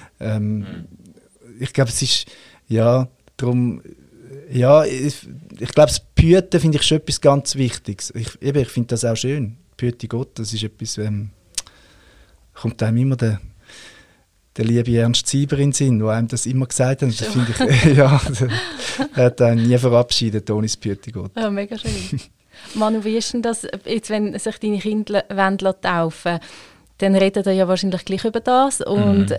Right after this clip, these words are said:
Speaker 3: ähm, wie, wie machst du denn das, um das Mysterium nicht zu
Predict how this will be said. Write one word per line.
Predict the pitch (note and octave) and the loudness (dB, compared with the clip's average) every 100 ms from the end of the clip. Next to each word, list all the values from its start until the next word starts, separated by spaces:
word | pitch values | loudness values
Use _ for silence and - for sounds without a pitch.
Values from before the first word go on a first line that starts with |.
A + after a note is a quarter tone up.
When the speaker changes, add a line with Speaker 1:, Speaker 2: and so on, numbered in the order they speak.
| - | -2
Speaker 3:
ähm, | G3 F#3 F#3 F3+ | 0 2 0 0
wie, | F#3+ F#3 E3 | 0 0 -2
wie | F#3+ | 0
machst | G3 - | 0 -2
du | A3+ | -4
denn | |
das, | A3 - | -4 -2
um | G#3 | -4
das | G3+ | 0
Mysterium | G#3 G3+ - G3+ G3+ G3+ | -2 -2 -2 -2 0 0
nicht | G3 G3 - - - | 0 -2 -10 -20 -8
zu | - F#3+ | -2 -2